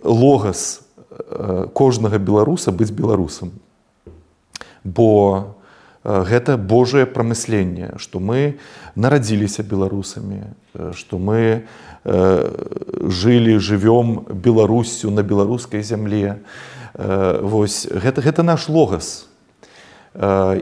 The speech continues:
і калі чалавек адмаўляецца ад гэтага логаса, ён ламае, э,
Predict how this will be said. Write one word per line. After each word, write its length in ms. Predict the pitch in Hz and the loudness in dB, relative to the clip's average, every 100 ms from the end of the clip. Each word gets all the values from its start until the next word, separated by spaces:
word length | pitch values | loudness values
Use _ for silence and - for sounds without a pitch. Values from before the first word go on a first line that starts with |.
| - | -2
і 920 | 123 127 123 120 117 104 - - 95 - | -2 0 2 4 4 4 0 -4 -6 -2
калі 360 | 123 156 156 - | 0 2 0 -2
чалавек 340 | 135 147 147 | 0 2 2
адмаўляецца 580 | 135 135 156 160 - 127 | 0 2 4 2 2 -4
ад 100 | 117 | -2
гэтага 300 | 123 110 113 | -4 -4 0
логаса, 420 | 123 123 107 110 | 2 0 -4 -6
ён 180 | 104 104 | -4 -2
ламае, 640 | 107 117 110 95 90 82 | 0 2 2 0 -2 -6
э, 640 | - - 87 85 - - | -8 -8 -6 -6 -6 -8